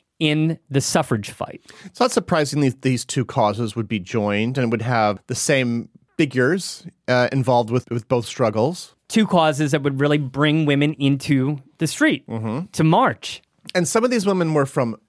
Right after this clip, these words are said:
Speaker 2: extremely prominent families.
Speaker 1: For example, as Mike Wallace points out, Alva Belmont, the widow of Oliver Belmont, the son of August Belmont, he of the subway fortune.
Speaker 2: Mm-hmm.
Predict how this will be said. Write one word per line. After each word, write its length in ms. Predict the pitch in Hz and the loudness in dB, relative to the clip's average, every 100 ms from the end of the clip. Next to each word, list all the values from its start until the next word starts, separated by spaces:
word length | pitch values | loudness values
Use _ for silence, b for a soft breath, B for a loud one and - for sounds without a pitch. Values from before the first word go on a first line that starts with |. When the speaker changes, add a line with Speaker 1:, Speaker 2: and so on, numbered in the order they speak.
| _ | _
Speaker 2:
extremely 920 | 131 - - - 120 147 180 175 151 | -6 -4 -6 -4 0 2 2 2 0
prominent 520 | 127 135 117 107 98 | 0 0 0 -2 -6
families. 640 | - 110 95 76 58 - 147 | -6 -6 -6 -10 -16 -14 -8
Speaker 1:
For 240 | - 233 247 | 2 2 4
example, 560 | 196 220 196 156 131 | 2 0 2 0 0
as 180 | - 135 | 0 0
Mike 200 | 151 135 | 2 2
Wallace 260 | 139 120 - | 2 2 0
points 380 | 127 113 104 117 | -2 -2 -2 -2
out, 200 | 110 - b _ _ _ 175 | -2 -6 b _ _ _ 0
Alva 260 | 180 175 | 2 2
Belmont, 680 | 156 143 131 117 110 123 - - | 2 2 2 0 0 -4 -10 -4
the 100 | 131 | -2
widow 400 | 139 160 156 151 | 0 0 0 0
of 140 | 135 120 _ - | -4 -6 _ 0
Oliver 480 | 190 214 190 143 135 | 2 4 4 2 0
Belmont, 720 | 127 113 110 92 98 135 - - | 0 0 -2 -4 -8 -12 -16 -12
the 100 | 123 | -8
son 200 | - 123 | -4 -4
of 100 | 113 - | -6 -2
August 400 | 202 254 226 175 | 2 2 2 0
Belmont, 720 | - 143 135 127 156 - - - | 0 2 2 2 0 -4 -12 -12
he 220 | 151 175 | -2 0
of 120 | 147 | 0
the 80 | 156 | -4
subway 400 | - 226 190 202 | 0 0 2 2
fortune. 440 | - 190 147 208 | 2 2 2 2
Speaker 2:
Mm-hmm. 180 | 220 196 | 2 -2